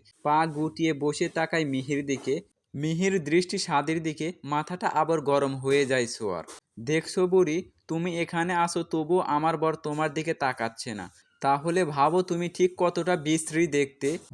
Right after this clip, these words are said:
তোমার থেকেও তো এই পুলিশ কাকুই সুন্দর বেশি, তার দিকে চারবার তাকিয়েছে। মিহি থমথমে খেয়ে যায়,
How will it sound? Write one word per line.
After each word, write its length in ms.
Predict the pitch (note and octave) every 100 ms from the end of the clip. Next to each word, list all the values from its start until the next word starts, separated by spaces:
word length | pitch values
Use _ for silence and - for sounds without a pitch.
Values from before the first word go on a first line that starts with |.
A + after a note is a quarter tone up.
| - _
তোমার 300 | E3 E3+ G3
থেকেও 400 | G3 F#3 E3+ G3
তো 160 | G#3 G3 C#3+
এই 180 | F3
পুলিশ 340 | F#3+ F3 F3 F#3+
কাকুই 320 | - F#3+ G#3
সুন্দর 400 | - F3+ E3 D3+ C#3
বেশি, 340 | C#3+ C3+ C#3+ F3+ - _
তার 180 | D#3 E3+ E3
দিকে 240 | F#3 F#3
চারবার 500 | F3+ E3+ D#3+ D3+ E3 F3+
তাকিয়েছে। 640 | E3 D#3 D3 C#3 C3+ C3 A2 - _ _
মিহি 260 | A#2+ D3+ F#3+
থমথমে 600 | F#3 F3+ F3 E3 F3+ G3
খেয়ে 280 | F#3+ F3+ E3
যায়, 260 | C#3+ D3+